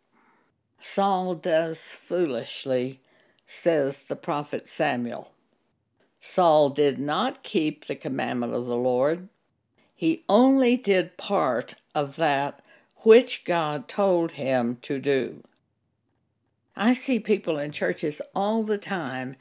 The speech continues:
doing some scriptures and omitting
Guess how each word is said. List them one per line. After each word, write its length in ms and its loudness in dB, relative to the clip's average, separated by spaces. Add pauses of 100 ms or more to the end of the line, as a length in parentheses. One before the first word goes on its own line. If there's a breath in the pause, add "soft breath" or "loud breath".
(500 soft breath)
doing 460 4 (520)
some 460 4
scriptures 800 -2
and 220 -2
omitting 720 -2